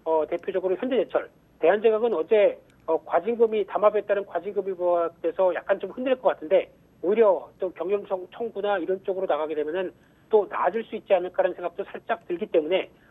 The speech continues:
어, 추가적으로 흔들리면 관심을 계속 가져봐야 될 것 같고요. 건설, 건자재 쪽은 뭐 대우건설, 뭐 아시아시멘트 이런 어떤 건자재 쪽도 최근에, 어, 어떤 움직임이 빠르게 나오고 있죠.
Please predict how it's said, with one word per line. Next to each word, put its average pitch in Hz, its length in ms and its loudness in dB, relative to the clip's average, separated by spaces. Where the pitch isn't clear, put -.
어, 147 220 0
추가적으로 220 420 0
흔들리면 202 520 -2
관심을 185 320 -8
계속 180 220 -6
가져봐야 185 360 4
될 160 100 -10
것 - 80 -20
같고요. 208 220 -6
건설, 214 300 -2
건자재 202 400 -6
쪽은 202 340 -8
뭐 165 120 -12
대우건설, 190 840 0
뭐 151 120 -6
아시아시멘트 175 600 -4
이런 180 180 -2
어떤 185 280 2
건자재 208 300 2
쪽도 214 280 -2
최근에, 240 440 -4
어, 147 340 -4
어떤 165 280 0
움직임이 202 400 -2
빠르게 254 260 4
나오고 165 260 2
있죠. - 260 2